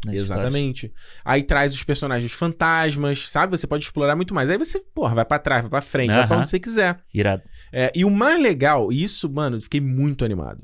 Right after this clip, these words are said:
Speaker 1: Hum.
Speaker 2: Porque os caras vão, são duas coisas que foi muito foda.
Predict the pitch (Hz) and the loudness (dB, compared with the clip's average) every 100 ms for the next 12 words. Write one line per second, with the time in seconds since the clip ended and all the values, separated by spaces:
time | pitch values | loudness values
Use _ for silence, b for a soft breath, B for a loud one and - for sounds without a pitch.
0 | 104 95 87 B B - 165 - 185 202 | -6 -6 -8 B B 0 2 2 2 2
1 | 202 151 127 123 104 160 240 294 131 104 | 2 0 -2 -2 -2 -2 0 0 0 0
2 | - 139 151 - 90 82 | -2 -8 -8 -6 -6 -6